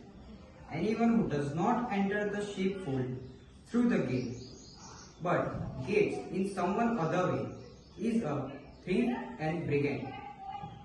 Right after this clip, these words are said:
The one who enters through the gate is the shepherd of the flock.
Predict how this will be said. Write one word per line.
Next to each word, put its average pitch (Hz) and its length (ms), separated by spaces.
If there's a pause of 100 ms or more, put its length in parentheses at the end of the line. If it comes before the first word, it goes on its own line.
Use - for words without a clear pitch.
The 147 140
one 233 400
who 170 180
enters 202 600
through 185 200
the 160 60
gate 135 480 (360)
is 233 200
the 139 320 (340)
shepherd 226 520
of 160 220
the 165 200
flock. 135 340